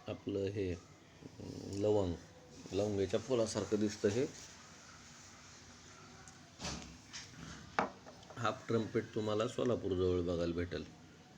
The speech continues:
छोटं वळण असेल तर.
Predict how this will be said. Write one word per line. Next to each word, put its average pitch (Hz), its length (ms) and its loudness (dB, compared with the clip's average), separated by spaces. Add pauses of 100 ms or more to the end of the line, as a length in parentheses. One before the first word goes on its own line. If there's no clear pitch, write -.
(1160)
छोटं 98 340 -6
वळण 90 280 0
असेल 85 400 -6
तर. - 60 -6